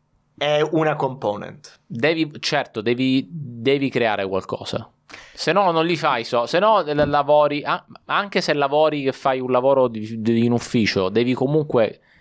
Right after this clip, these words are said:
Speaker 2: fare cose, creare cose.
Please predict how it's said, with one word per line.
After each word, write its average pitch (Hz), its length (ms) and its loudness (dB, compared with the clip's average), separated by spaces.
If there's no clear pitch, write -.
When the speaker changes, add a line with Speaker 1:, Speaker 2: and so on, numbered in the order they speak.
Speaker 2:
fare 113 380 -4
cose, - 520 -6
creare 113 480 0
cose. - 460 -8